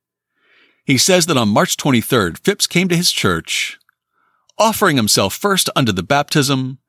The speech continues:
and then unto the supper of the Lord. He presented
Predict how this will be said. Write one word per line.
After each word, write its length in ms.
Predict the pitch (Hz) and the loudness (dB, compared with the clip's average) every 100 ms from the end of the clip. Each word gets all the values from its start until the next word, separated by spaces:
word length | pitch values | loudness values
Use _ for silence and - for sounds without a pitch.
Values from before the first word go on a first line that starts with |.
| _ _ | _ _
and 200 | 226 220 | 0 4
then 280 | 147 135 139 - | 4 2 0 -2
unto 200 | 139 180 | -2 0
the 100 | 165 | 0
supper 340 | - - 90 | 0 -2 -6
of 100 | 82 | -6
the 100 | 92 | -4
Lord. 540 | 95 104 71 50 50 - _ _ _ | 0 0 -2 -10 -16 -20 _ _ _
He 140 | - | -4
presented 540 | 180 143 135 202 202 | 0 2 2 2 0